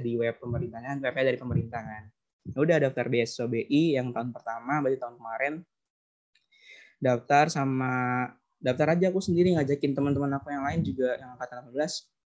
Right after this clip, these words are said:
pada enggak kan. Ya udah, aku daftar sendirian. Nggak taunya ada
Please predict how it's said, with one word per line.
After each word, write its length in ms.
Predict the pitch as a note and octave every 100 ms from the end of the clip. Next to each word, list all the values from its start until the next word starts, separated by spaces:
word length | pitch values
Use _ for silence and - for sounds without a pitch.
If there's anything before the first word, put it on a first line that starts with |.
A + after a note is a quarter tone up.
| _ _ _
pada 240 | B2+ B2
enggak 320 | B2 C3 C#3+ C3
kan. 200 | A#2+ A#2+
Ya 80 | A2
udah, 220 | A2+ C3+ C3+
aku 240 | D3+ D3+ _
daftar 400 | - A#2 A#2+ C3
sendirian. 720 | - A#2+ A2+ A2+ B2 D3+ E3 F#3+ - - - - - - B2+
Nggak 240 | B2 B2
taunya 400 | A#2+ B2+ E3 D#3
ada 400 | B2+ C3 E3+